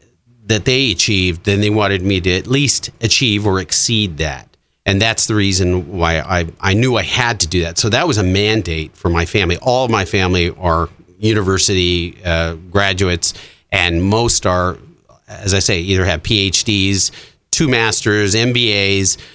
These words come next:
uh, uh, J D, uh, you name it. So,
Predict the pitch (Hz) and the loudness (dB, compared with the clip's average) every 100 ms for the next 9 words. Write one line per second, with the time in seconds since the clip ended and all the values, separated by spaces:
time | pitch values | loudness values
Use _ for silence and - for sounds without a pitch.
0 | _ 90 85 82 98 95 - _ - 95 | _ 0 0 -2 -6 -16 -20 _ -6 -2
1 | 82 80 90 95 120 120 107 104 101 104 | 0 0 -2 -2 0 0 0 0 0 0
2 | 98 - 90 87 85 120 131 110 107 78 | -2 -2 0 0 -2 0 2 2 0 -2
3 | 73 - - 82 80 | -4 -4 -2 -2 -4